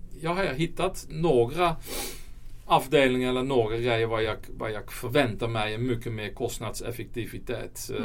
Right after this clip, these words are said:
Speaker 1: eh, än jag förväntar från en bondeägd kooperativ.
Speaker 2: Just.
Speaker 1: Och det har jag berättat och var, här var, och det var också svåra, eh, vi hade, vi ha-, hade ingen större fester på Grand Hotel, men vi firade där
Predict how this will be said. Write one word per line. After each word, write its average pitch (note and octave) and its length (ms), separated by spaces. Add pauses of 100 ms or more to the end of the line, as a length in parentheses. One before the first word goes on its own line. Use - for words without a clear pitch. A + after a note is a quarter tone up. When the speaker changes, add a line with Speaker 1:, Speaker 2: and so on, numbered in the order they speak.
Speaker 1:
eh, A2 340
än C3 120
jag B2 120
förväntar A#2+ 400
från A2+ 140
en A2+ 120
bondeägd A2 580
kooperativ. - 540 (320)
Speaker 2:
Just. F3 180 (540)
Speaker 1:
Och C3 100
det C3+ 60
har F#3 140
jag C3+ 300 (340)
berättat D3+ 520
och G3 80
var, D#3 260 (320)
här D#3+ 180
var, D#3+ 260 (340)
och D3+ 100
det C3 60
var C#3 100
också C3 180 (380)
svåra, D3 500
eh, C3 280 (640)
vi A#2+ 100
hade, G2 260
vi A2+ 100
ha-, G#2+ 260
hade G#2 240
ingen F#2+ 360 (160)
större G2 340
fester - 360
på A2 140
Grand G2+ 280
Hotel, F3 360
men C#3+ 160
vi C#3 100
firade G#2+ 520
där A2 340